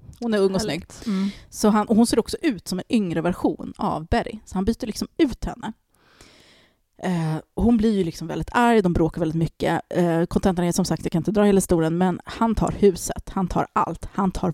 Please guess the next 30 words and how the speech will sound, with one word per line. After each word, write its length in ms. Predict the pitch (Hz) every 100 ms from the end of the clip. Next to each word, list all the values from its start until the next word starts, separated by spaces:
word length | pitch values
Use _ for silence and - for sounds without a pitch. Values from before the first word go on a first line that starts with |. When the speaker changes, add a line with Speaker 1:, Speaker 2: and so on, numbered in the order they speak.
| -
Speaker 1:
vårdnaden 480 | 208 165 - 139 135
om 80 | 147
barnen 340 | 156 143 208 - _ _ _ _ _
och 80 | 175
lämnar 260 | 180 151 151
henne 240 | - -
ho-, 280 | - 220 226
liksom 260 | 202 - 156
Speaker 2:
Åh, 220 | - 185
Speaker 1:
high 100 | 165
and 80 | 156
dry. 240 | 147 165
Speaker 2:
shit. 120 | - -
Ja. 60 | 208
Speaker 1:
Han 280 | 175 214
tar 220 | 170 160 -
allt. 440 | 196 - 170 - - - - -
Det 80 | 226
här 40 |
är 40 | 202
alltså 140 | -
då 100 | 160
en 120 | -
kvinna 560 | - 262 254 247 226 226 _ _
som 160 | - 175
har 60 | 170
burit 340 | 151 220 190 202
den 80 | 180
här 80 | 160
mannen 360 | 151 101 -